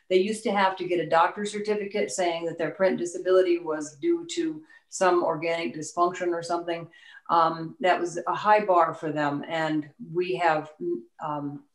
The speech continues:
we have taken that away and allowed them to be certified by the same people who certify, um, other people who apply.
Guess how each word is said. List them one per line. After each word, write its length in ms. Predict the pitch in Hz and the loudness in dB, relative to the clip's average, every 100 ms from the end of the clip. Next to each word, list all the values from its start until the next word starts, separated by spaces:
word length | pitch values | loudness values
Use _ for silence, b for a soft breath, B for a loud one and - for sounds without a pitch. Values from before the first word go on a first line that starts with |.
| - | -8
we 140 | 185 185 | -2 0
have 120 | 185 | 0
taken 380 | 226 233 220 202 | 0 0 2 2
that 240 | 185 180 | 4 2
away 460 | 165 160 170 151 160 | 0 2 4 4 2
and 300 | 165 160 156 | 0 -2 0
allowed 420 | 165 170 175 175 | 2 6 6 4
them 240 | 170 165 170 | 0 -2 -4
to 100 | 156 | -8
be 140 | 160 | -8
certified 640 | - 180 170 - 151 151 | 0 0 0 -2 -2 0
by 260 | 151 147 147 B B B | 0 0 -2 B B B
the 60 | - | -6
same 300 | - 208 202 | 0 2 2
people 340 | 196 185 170 | 2 2 0
who 80 | 170 | -2
certify, 640 | 156 170 160 151 151 151 151 - | -2 -2 -2 0 0 2 -2 -8
um, 360 | 156 151 147 147 - - | -6 -2 -2 -4 -6 0
other 440 | 175 160 156 - - | 0 0 -2 -8 -8
people 260 | 196 165 156 | -2 -2 -4
who 180 | 156 | -6
apply. 500 | 156 - 170 147 143 | -6 0 2 4 0